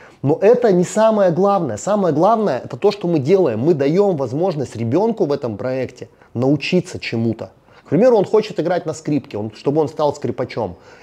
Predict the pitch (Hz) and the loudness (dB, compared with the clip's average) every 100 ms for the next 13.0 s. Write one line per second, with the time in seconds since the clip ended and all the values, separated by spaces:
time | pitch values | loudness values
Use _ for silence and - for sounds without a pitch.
0 | - 185 220 180 190 226 196 - 214 202 | 2 4 4 4 4 6 4 4 2 2
1 | 151 - - - - 185 185 180 - 190 | -6 -12 -20 -6 0 0 0 -4 0 0
2 | 131 98 - - 120 147 226 233 185 170 | 0 -2 -6 -2 2 4 4 6 4 4
3 | 170 247 240 147 - - _ 165 156 151 | 4 4 2 -2 -6 -18 _ 0 2 2
4 | 165 - 208 214 - 185 196 147 107 151 | 2 2 2 2 0 2 2 0 0 0
5 | 190 240 202 185 196 214 170 143 208 175 | 4 2 2 0 2 2 0 2 4 4
6 | 196 220 190 185 175 226 175 131 180 180 | 4 4 4 4 4 2 2 2 2 2
7 | 185 190 185 226 233 175 - - 98 - | 2 2 0 0 2 2 0 -8 -12 -14
8 | - 147 175 214 - 175 208 240 - 139 | -10 -2 0 0 0 -2 0 0 -2 -2
9 | 135 220 233 - 127 - - 135 208 220 | 0 2 0 -2 -8 -10 -4 0 2 2
10 | 165 156 180 262 220 170 - _ 127 214 | 2 2 2 2 2 -2 -4 _ -2 -2
11 | - 180 175 226 202 117 - _ _ - | 0 -2 0 2 2 -2 -8 _ _ 0
12 | 180 247 - 139 127 110 196 185 135 | 2 4 2 0 0 2 2 2 0